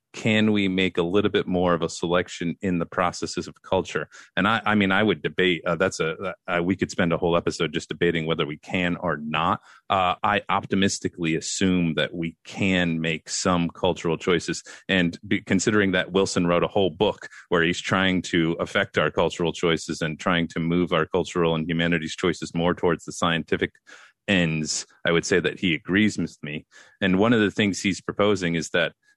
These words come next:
he's saying that these new, like, social sciences become, are th-, this important connector. And he names five of them: paleontology, anthropology, psychology, evolutionary biology, and neurobiology.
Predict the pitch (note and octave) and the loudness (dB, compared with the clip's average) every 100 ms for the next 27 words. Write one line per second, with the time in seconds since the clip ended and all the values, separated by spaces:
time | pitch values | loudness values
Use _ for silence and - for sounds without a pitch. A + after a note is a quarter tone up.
0 | - G#2 - G#2+ F#2+ F#2 F2 F#2 E2 F#2+ | -4 -2 0 2 2 2 0 0 0 2
1 | F2+ D#2 D2+ - G2+ G2 F#2+ - E2 E2 | 2 0 -2 0 0 0 -2 0 0 -2
2 | - E2 - E2 - F2+ D#2+ D#2 - F#2+ | -4 -8 -8 -10 -4 -2 -2 -6 -4 -2
3 | D#2+ D2+ F#2 F2+ E2 D#2 A2 G2+ F2+ - | -2 -4 -4 -2 -4 -2 0 0 -2 -6
4 | F2 F2 - D#2+ A#2+ A#2+ A2 - F#2+ F#2 | -2 -2 0 0 4 4 2 0 0 0
5 | G2 G2+ G#2+ G#2 G2 F#2 F2 E2 F#2+ F#2 | 0 0 0 0 2 2 0 0 2 2
6 | F2+ F#2+ F2 - F2+ E2+ D2+ G2+ F#2 E2+ | 0 -2 -4 -4 -4 -4 -2 0 2 0
7 | F2 F2 - - E2+ - F#2+ F2+ E2 F2 | -2 -4 -6 -6 -4 0 0 0 0 -2
8 | - F2+ E2 F2 - F2+ F2 D#2+ E2 E2+ | -2 -4 -2 -2 0 2 2 2 2 4
9 | E2+ E2 E2+ - E2 D#2 F2 F#2+ G2+ G2+ | 2 0 -4 -4 -6 0 2 2 2 2
10 | A2 A2+ A#2 A#2+ B2 | 2 2 0 0 -2